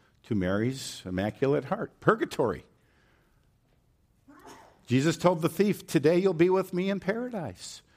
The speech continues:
There's no concept of purgatory in the Bible. Right? Sacraments. We, we have communion and,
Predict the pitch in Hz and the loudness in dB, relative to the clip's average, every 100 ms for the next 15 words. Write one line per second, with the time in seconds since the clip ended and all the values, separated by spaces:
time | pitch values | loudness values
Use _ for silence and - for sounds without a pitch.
0 | - 220 208 208 240 254 254 - 247 277 | 2 2 4 4 4 2 0 -2 -2 0
1 | - 247 240 196 - 226 285 254 - 123 | 2 0 2 0 2 0 0 -4 -6 -2
2 | 107 135 196 - _ _ _ - 196 196 | 0 -2 -4 -8 _ _ _ 0 2 2
3 | 202 247 277 214 - _ _ _ _ _ | 2 0 0 -4 -10 _ _ _ _ _
4 | _ _ 101 160 - _ _ _ _ _ | _ _ -18 -16 -18 _ _ _ _ _
5 | - 123 113 - 156 208 208 - - - | -2 2 2 2 0 0 -4 -10 -12 -14
6 | _ _ _ _ _ _ 127 247 233 123 | _ _ _ _ _ _ 4 4 4 4
7 | 202 170 175 151 - - 131 110 113 175 | 6 6 4 2 -4 -2 0 2 2 0
8 | 233 135 82 | 0 -2 -4